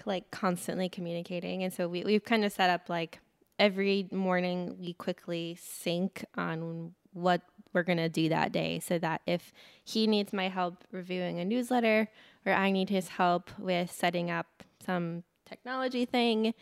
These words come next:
he knows ahead of time, I know ahead of time, and it's not like, "Whoa, surprise.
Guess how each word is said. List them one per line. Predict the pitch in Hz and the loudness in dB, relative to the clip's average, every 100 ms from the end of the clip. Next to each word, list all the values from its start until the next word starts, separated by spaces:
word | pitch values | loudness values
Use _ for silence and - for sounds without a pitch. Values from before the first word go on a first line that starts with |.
| - - - | -14 -20 -6
he | - 220 | 6 8
knows | 196 190 185 | 10 10 10
ahead | 185 175 | 6 4
of | 170 | 0
time, | - 165 170 | 0 -2 -2
I | 175 175 | -2 0
know | 180 165 | 0 -2
ahead | 170 160 | -4 -6
of | |
time, | - 165 170 165 | -8 -8 -6 -6
and | 165 | -6
it's | 160 - | -6 -6
not | 170 156 | -6 -4
like, | - - - | -6 -10 -10
"Whoa, | 196 220 175 | -2 0 0
surprise. | - - 185 160 139 156 - | -6 -6 -2 0 -2 -6 -10